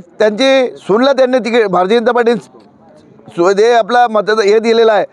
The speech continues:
तिकीट, पण सर्व काम हे आमच्या सुभाषदादामार्फतच होणार आहे,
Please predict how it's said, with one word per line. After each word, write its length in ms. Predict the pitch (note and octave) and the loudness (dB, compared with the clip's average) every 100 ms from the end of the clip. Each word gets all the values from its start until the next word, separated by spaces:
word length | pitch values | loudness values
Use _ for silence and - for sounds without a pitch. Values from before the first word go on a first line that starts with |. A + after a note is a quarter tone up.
| _ _ G#3+ | _ _ -4
तिकीट, 220 | G#3 G#3 - _ _ _ _ - | -2 -4 -6 _ _ _ _ -4
पण 120 | G#3+ | -4
सर्व 340 | - G#3+ C4+ C4 | 0 0 0 0
काम 260 | A#3+ B3+ C4 | -2 -2 0
हे 160 | A#3 C#3+ _ _ - | -2 -4 _ _ -6
आमच्या 280 | F#3 G#3+ | -2 -2
सुभाषदादामार्फतच 880 | G3 G3+ A#3 A#3+ A#3+ B3 A#3 A#3+ C4 | -2 -2 0 0 0 0 0 0 0
होणार 300 | A#3 A3+ A#3+ | 0 0 2
आहे, 200 | A#3 D#3+ | 2 0